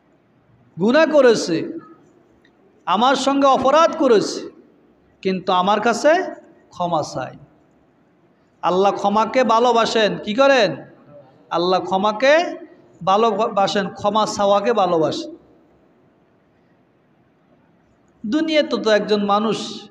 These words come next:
কারো প্রতি যদি কেউ কোনো অবিচার করে, তার কাছে কোনো মাপ চা,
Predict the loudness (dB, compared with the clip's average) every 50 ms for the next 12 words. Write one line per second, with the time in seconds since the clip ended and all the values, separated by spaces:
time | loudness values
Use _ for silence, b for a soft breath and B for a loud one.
0 | -20 -20 -20 _ _ _ _ _ _ _ _ _ _ _ _ _ _ _ _ _
1 | _ -4 -2 0 2 2 0 0 -2 -4 -4 -6 -6 -6 -6 -6 -8 -6 -4 -2
2 | -2 -2 -2 -2 -2 0 0 0 0 0 -2 -2 -2 -2 -2 -2 -2 -2 0 0
3 | 0 0 0 -2 -4 -8 -12 -14 -16 _ _ _ -2 0 0 0 0 -2 -2 -2
4 | -2 -4 -4 -4 -2 -2 -2 -2 -2 -6 -10 -6 -4 -2 -2 -2 -4 -8 -12